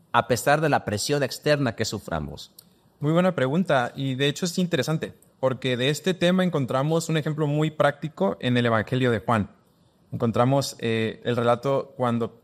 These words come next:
Speaker 2: Jesús tuvo el encuentro con Pilato, y él es un personaje que encontramos que, debido a la presión que la sociedad impuso en él,
Speaker 1: Correcto.
Speaker 2: tomó una decisión muy drástica, aún
Speaker 1: Correcto.
Speaker 2: estando él convencido de todo lo contrario.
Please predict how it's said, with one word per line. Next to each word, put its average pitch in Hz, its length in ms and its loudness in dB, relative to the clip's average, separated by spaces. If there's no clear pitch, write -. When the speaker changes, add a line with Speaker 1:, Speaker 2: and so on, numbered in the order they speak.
Speaker 2:
Jesús 131 200 -4
tuvo 147 160 0
el 139 60 4
encuentro 131 260 -2
con 131 160 -2
Pilato, 117 520 -2
y 131 140 -2
él 139 220 0
es 143 240 -2
un 151 140 0
personaje 143 520 -2
que - 100 -8
encontramos 127 560 -2
que, 120 460 -4
debido 139 580 0
a 135 80 4
la 123 220 -2
presión 135 560 -2
que 131 120 -2
la 117 120 0
sociedad 113 500 -2
impuso 135 480 -6
en 117 100 0
él, 160 260 -2
Speaker 1:
Correcto. 101 480 0
Speaker 2:
tomó 131 300 0
una 175 180 2
decisión 139 380 -4
muy 143 220 0
drástica, 127 480 0
aún 143 280 2
Speaker 1:
Correcto. 214 120 2
Speaker 2:
estando 175 380 2
él 170 100 -2
convencido 160 720 0
de 127 160 0
todo 143 220 2
lo 135 80 0
contrario. 117 360 0